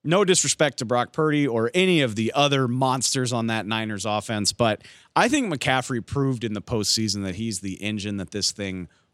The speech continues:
revolves around, getting that run game going, what he can also offer you in the receiving game. Fourteen hundred rushing yards,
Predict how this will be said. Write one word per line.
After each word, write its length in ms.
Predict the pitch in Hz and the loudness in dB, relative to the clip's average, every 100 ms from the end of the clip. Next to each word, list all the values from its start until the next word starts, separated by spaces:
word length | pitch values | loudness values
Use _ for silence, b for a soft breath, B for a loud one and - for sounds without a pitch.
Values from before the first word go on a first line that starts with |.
| - | -14
revolves 480 | 95 85 98 107 95 | -10 -4 -2 -2 -2
around, 440 | 104 104 98 95 | -4 -4 -4 -6
getting 260 | - 123 131 | -4 -2 0
that 220 | 123 110 | 0 0
run 180 | 113 117 | -2 -2
game 300 | 107 107 104 | -2 -4 -2
going, 440 | 107 110 107 104 | -2 0 -2 -2
what 140 | 98 95 | -4 -4
he 140 | 104 | -4
can 160 | 95 87 | -8 -8
also 440 | 90 107 - 113 | -4 -2 -2 -2
offer 360 | 90 104 - 107 | 0 0 -2 -4
you 320 | 107 104 98 B B B - | -2 -2 -4 B B B -2
in 160 | 123 120 | 0 0
the 100 | 107 | 0
receiving 480 | 95 - 117 107 | 0 0 0 -2
game. 400 | 98 101 101 101 b b b | -2 0 0 -2 b b b
Fourteen 680 | - - 190 233 - 185 175 | -4 2 2 2 2 4 4
hundred 420 | 120 143 135 131 | 2 2 2 2
rushing 380 | 107 107 - 101 | 2 0 0 -2
yards, 640 | 98 98 95 90 - - | 0 0 0 0 0 0